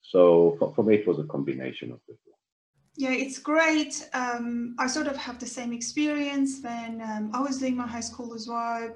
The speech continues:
Speaker 2: mm, because I ha-, I was quite fortunate to have great teachers, uh, not maths, um, itself, but also chemistry and physics. And I think they really changed the way I, uh, looked at science, um,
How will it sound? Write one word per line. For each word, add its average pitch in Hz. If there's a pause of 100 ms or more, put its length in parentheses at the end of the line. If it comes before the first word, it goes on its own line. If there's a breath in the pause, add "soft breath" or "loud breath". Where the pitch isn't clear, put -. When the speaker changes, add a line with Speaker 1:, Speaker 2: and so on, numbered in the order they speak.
(100)
Speaker 2:
mm, 220
because 220
I 226
ha-, 220
I 233
was 226
quite 233
fortunate 240
to 233
have 214
great 262
teachers, 403 (480)
uh, 226
not 233
maths, 226
um, 214
itself, 302
but 226
also 226
chemistry 226
and 220
physics. 302 (500 soft breath)
And 240
I 240
think 277
they 254
really 302
changed 262
the 240
way 233
I, 262
uh, 233
looked 226
at 220
science, 226 (440)
um, 214